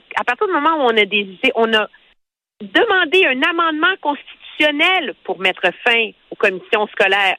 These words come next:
religieuses, comme il y avait quand j'étais petite puis quand t'étais petit, les commissions scolaires catholiques, protestantes,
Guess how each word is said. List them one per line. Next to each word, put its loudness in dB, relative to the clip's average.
religieuses, 0
comme 0
il 0
y 2
avait 0
quand -6
j'étais -6
petite 0
puis -20
quand 0
t'étais -6
petit, -2
les 0
commissions -4
scolaires 0
catholiques, -2
protestantes, -4